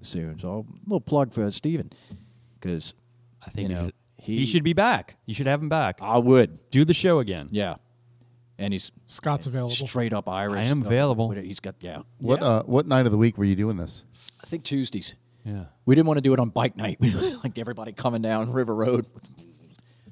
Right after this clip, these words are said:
Speaker 1: Uh, but I would. I would like to bring that back. I think I talked to, to Mark recently about that. Like, "Oh, what do you,"
Speaker 2: Why
Speaker 1: so
Speaker 2: not?
Speaker 1: we'll see.
Speaker 2: Early. It was always an early night.
Speaker 1: It
Speaker 2: You know,
Speaker 1: was.
Speaker 2: we were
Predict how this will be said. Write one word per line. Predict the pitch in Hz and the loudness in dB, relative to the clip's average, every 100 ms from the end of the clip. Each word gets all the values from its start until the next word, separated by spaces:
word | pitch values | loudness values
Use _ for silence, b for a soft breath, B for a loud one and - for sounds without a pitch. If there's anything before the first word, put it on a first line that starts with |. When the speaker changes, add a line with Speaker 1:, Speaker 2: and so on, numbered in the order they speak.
| - | -10
Speaker 1:
Uh, | 104 92 87 80 b b b b b _ | -6 -4 -4 -6 b b b b b _
but | 131 | 4
I | |
would. | 170 185 107 | 8 8 6
I | 113 | 2
would | 160 123 | -2 -2
like | 104 | -4
to | - | -6
bring | 87 80 | -10 -8
that | 80 76 | -10 -10
back. | 76 76 | -10 -10
I | 104 | -10
think | 143 | -8
I | 131 | -6
talked | 117 110 - | -6 -8 -6
to, | 104 95 90 - - | -8 -6 -8 -14 -18
to | 95 | -12
Mark | 92 95 90 _ - - _ _ _ _ - | -8 -8 -10 _ -20 -20 _ _ _ _ -12
recently | 92 90 85 90 85 | -10 -8 -10 -14 -14
about | 80 80 | -14 -16
that. | 78 | -14
Like, | 80 95 - | -16 -18 -18
"Oh, | 302 | -16
what | 302 302 | -16 -16
do | 285 | -16
you," | 277 277 269 226 190 113 - _ _ _ - | -16 -18 -18 -16 -16 -18 -20 _ _ _ -12
Speaker 2:
Why | 208 | -10
Speaker 1:
so | 254 | -8
Speaker 2:
not? | 254 180 | -8 -8
Speaker 1:
we'll | |
see. | 180 95 104 - _ - | -8 -8 -10 -12 _ -2
Speaker 2:
Early. | 120 170 180 | 0 2 0
It | 175 | 0
was | 180 | 2
always | 190 196 160 | 4 4 4
an | 147 | 2
early | 127 151 156 | 2 2 0
night. | 156 165 160 | 0 -2 -4
Speaker 1:
It | 147 | -4
Speaker 2:
You | 165 | -2
know, | 139 135 | 0 0
Speaker 1:
was. | 143 | 0
Speaker 2:
we | 131 | 2
were | 117 | 2